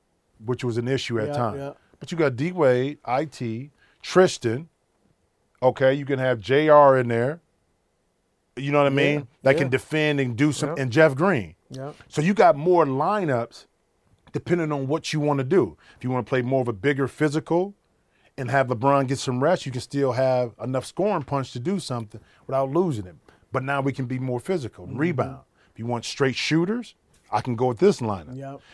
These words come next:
Speaker 1: So I think this year they've manipulated it enough where now they,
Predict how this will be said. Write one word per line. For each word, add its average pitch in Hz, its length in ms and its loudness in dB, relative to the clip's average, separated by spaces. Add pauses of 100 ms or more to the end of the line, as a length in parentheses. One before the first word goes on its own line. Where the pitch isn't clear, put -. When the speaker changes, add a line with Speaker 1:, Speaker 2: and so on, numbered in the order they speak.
Speaker 1:
So - 140 0
I - 20 6
think 131 220 -2
this 202 300 2
year 135 240 2
they've 135 180 0
manipulated 127 840 -2
it 110 100 -2
enough 110 480 -4 (420)
where 117 140 0
now 147 420 2
they, 131 360 -2